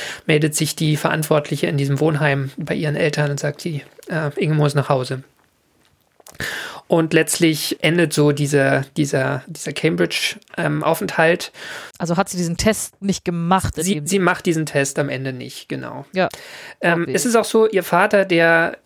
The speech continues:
Speaker 1: schon prinzipiell sie zwar unterstützt hat, aber das auch nie so richtig gern gesehen hat, dass seine Tochter da allein nach Cambridge geht, der versucht sie auch davon zu überzeugen, dass sie doch ihr mathematisches Studium aus Kopenhagen einfach jetzt nutzen soll, um irgendwo eine Stellung zu finden.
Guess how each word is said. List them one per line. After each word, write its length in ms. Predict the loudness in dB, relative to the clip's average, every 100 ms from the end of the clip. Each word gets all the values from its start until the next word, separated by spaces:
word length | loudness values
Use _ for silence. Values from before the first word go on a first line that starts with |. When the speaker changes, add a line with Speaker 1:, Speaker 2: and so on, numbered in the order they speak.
| _
Speaker 1:
schon 360 | -4 -2 -2 -2
prinzipiell 720 | -2 -2 -4 -4 0 4 4
sie 120 | 2 -2
zwar 160 | 0
unterstützt 500 | 0 0 -2 -4 0
hat, 140 | 0 0
aber 220 | 0 2
das 160 | 0 -2
auch 160 | -4
nie 100 | -4
so 140 | -2 -2
richtig 340 | 0 -4 0
gern 220 | 0 2
gesehen 320 | 2 2 2
hat, 140 | 0 0
dass 100 | -2
seine 220 | -2 -2
Tochter 320 | -4 0 0
da 100 | 2
allein 240 | 2 2 0
nach 140 | -2
Cambridge 400 | 0 0 0 -2 0
geht, 240 | 0 0
der 80 | -2
versucht 400 | 0 -2 -2 0
sie 140 | 0
auch 300 | 4 2 0 -12 -12 -12 -14 -2
davon 240 | -2 0 0
zu 100 | 0
überzeugen, 480 | 0 2 2 2 2
dass 120 | 0
sie 100 | 0
doch 160 | -2 0
ihr 300 | 0 0 -4 _ _
mathematisches 1000 | -2 0 2 4 4 2 2 2 2 -2 -4
Studium 480 | -4 -2 2 2 2
aus 520 | 0 0 -2 -4 -6 -10
Kopenhagen 500 | -6 -2 0 0 0
einfach 220 | -4 -4
jetzt 180 | -2 -4
nutzen 300 | -2 0 2
soll, 260 | 2 2 0
um 60 | -2
irgendwo 500 | -4 -2 -2 -2 -4
eine 120 | -4
Stellung 400 | -2 -2 -2 -4
zu 140 | -4 0
finden. 460 | 0 0 -2 -4